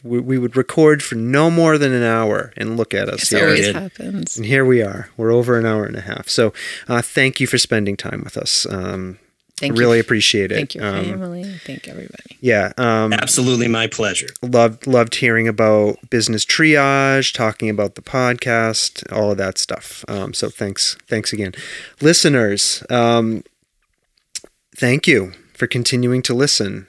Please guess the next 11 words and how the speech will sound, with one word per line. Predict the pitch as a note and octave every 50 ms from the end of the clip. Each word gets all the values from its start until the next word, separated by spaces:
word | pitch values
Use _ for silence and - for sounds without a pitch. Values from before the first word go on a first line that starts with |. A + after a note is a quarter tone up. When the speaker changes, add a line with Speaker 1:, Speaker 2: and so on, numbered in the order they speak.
| _ - -
Speaker 1:
Um, | G#2+ G#2 G2+ G2+ G#2 G2+ G2+ F#2+ G2+ G2+ G2+ -
Speaker 2:
Yes. | D3+ D#3 - - - - - - - _ _ _ _ _ _ _ _ - - - - _ _ _ -
Speaker 1:
I | G#2+
wanna | G#2+ G#2+ G#2+ A2+
just | G2+ G#2+ - -
give | A#2+ G#2+
a | A2+
shout | - - - A#2+ A2+ A#2 A2+
out | A2 A2 A2 -
to | - B2 A2
our | G#2+ G#2+ G#2 G#2 G#2 G#2+ G#2+ -